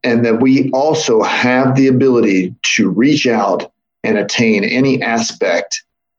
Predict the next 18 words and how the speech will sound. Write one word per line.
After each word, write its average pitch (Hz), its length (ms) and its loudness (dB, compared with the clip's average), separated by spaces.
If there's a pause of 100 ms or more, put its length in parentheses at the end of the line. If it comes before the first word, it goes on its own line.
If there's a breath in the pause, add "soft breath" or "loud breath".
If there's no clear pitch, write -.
(200)
of - 200 -4
one 120 200 2
of 117 160 2
those 110 300 2
different 113 400 0
categories 107 800 0 (340)
to - 120 -2
make 113 240 2
our 113 180 0
lives 92 460 0 (100)
what 107 220 2
it 101 80 0
is 101 220 0
that 90 100 -2
we 101 140 0
want 90 300 -2
to - 100 -12
do. 104 380 0